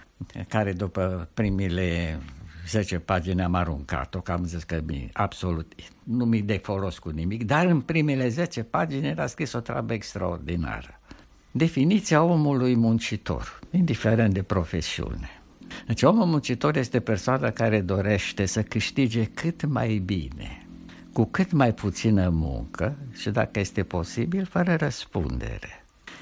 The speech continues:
Deci, ăsta este elementul pe care trebuiește să-l organizeze muncă. Mie, mie mi-a zis că asta mi-a fost destul și cartea am aruncat-o. Diogene, Lumânarea, Butoiul, Plimbarea, să-și caute omul.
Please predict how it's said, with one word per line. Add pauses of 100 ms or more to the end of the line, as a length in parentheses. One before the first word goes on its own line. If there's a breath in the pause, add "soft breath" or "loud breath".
Deci,
ăsta
este
elementul
pe
care
trebuiește
să-l
organizeze
muncă.
Mie,
mie
mi-a
zis
că
asta
mi-a
fost
destul
și
cartea
am
aruncat-o. (540)
Diogene, (140)
Lumânarea, (520 soft breath)
Butoiul,
Plimbarea,
să-și
caute
omul.